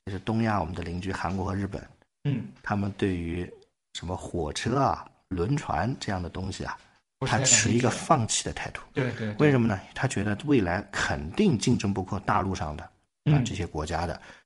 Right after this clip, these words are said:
Speaker 1: 所以最终呢，他们取一个叫取舍性放射的这样一个态度。
Speaker 2: 嗯。
Speaker 1: 但是他们对于重化、对于制药、对于电子信息、对于汽车，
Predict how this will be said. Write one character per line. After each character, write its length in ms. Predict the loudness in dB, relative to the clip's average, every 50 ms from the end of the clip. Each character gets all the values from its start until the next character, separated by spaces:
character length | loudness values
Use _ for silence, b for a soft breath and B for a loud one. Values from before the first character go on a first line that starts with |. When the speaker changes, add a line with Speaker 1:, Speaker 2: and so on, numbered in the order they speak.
| _ _
Speaker 1:
所 120 | -4 -4
以 20 | -4
最 220 | 2 2 4 4
终 200 | 4 4 2 2
呢， 120 | 2 0 -2 -4
他 100 | -2 -2
们 160 | -2 -2 -2 -4 -6
取 240 | -6 -6 -4 -4 -6
一 60 | -6
个 80 | -6 -6
叫 160 | -6 -6 -2
取 240 | -2 0 2 2 2
舍 180 | 0 0 -2
性 160 | 0 0 0
放 180 | 2 2 2 2
射 140 | 2 2 0
的 80 | 0
这 80 | 0 0
样 100 | 0 0
一 40 | -2
个 60 | -2
态 180 | -2 0 -2 0
度。 220 | 0 0 -2 -4 B B
Speaker 2:
嗯。 180 | 4 4 4 2 6
Speaker 1:
但 160 | 8 8 8
是 100 | 8 6
他 140 | 4 4 4
们 100 | 4 6
对 160 | 4 6 6
于 120 | 6 6 4
重 340 | 4 4 4 6 6 4 4
化、 320 | 6 6 6 8 6 6
对 160 | 4 4 4
于 160 | 4 4 2
制 300 | 2 2 4 6 6 8
药、 200 | 8 8 8 6
对 160 | 6 6 4 4
于 80 | 4
电 220 | 4 4 4 4 2
子 60 | 0
信 160 | 2 2 2
息、 40 | 4
对 160 | 4 2 2
于 60 | 2
汽 180 | 0 0 0 -2
车， 240 | 0 0 -2 -2